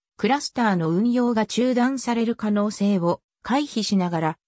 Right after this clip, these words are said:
更新をより迅速に完了できます。データノードのインスタンスタイプと数の両方を変更した場合でも、オープンサーチサービスはブルー、グリーンデプロイメントを使用します。ドライ、ランオプションを使用して、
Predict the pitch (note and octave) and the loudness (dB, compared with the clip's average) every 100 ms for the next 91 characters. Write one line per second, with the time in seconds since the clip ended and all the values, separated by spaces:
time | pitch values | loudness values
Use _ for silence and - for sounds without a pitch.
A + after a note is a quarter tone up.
0 | _ - G#3+ C#4+ B3+ B3+ A#3+ A3+ A#3+ A#3+ | _ -2 0 0 -2 0 0 0 0 0
1 | G3 A#3+ C4+ C4+ B3 A#3+ - G#3+ A#3+ C4 | 0 0 -2 -2 0 -2 -2 -2 0 0
2 | B3 G3 - E3 D3 - - _ _ _ | 0 0 -2 -2 -4 -6 -12 _ _ _
3 | _ - F#3+ C#4 C#4 C#4+ C#4+ B3 G#3 E3 | _ -2 -2 0 -2 0 0 0 0 0
4 | G3 C#4 - C4 C4 - C#4 F#3 - - | 0 -4 -4 -4 -4 -4 -4 -4 -6 -8
5 | F#3+ - A3+ A#3 G3 E3+ F3+ A3 G3 G#3 | -6 -4 -2 0 0 0 -2 -2 -2 0
6 | F#3+ D#3 D3 _ _ - G3+ B3+ - C4+ | 0 -2 -4 _ _ -6 -4 -2 -2 -2
7 | C4 - A3 F#3+ G#3 G#3+ G3+ D#3+ D#3 - | -2 -4 -2 0 0 0 0 0 -2 -6
8 | _ - A3 D#4 - C#4+ C#4 - C#4 A3+ | _ 0 0 0 -2 -6 -4 -4 -2 -2
9 | - - A3 G#3+ G3+ - D#3 D3 E3 A#3+ | -4 -4 -2 0 -2 -2 -2 0 2 2
10 | G#3 E3+ _ _ F3+ G3 D4 C#4+ C#4 C#4+ | 0 -4 _ _ 0 0 0 -2 -2 -4
11 | D4+ D4+ C#4 C4+ C4 B3 G#3+ G#3 F#3 F3+ | -2 0 0 -2 -4 -2 -2 -2 -2 -2
12 | E3+ - D3+ D#3+ - - _ _ _ _ | -2 -4 -4 -4 -10 -18 _ _ _ _
13 | G3 G3+ A3 F3 - _ - F#3 C4 D#4+ | -2 0 2 0 -4 _ -4 0 0 -2
14 | D4+ - - B3 G3 D3+ - D#3+ G3 G3 | -4 -6 -4 0 0 -2 -2 0 0 -2
15 | - F3 F3 | -4 -4 -4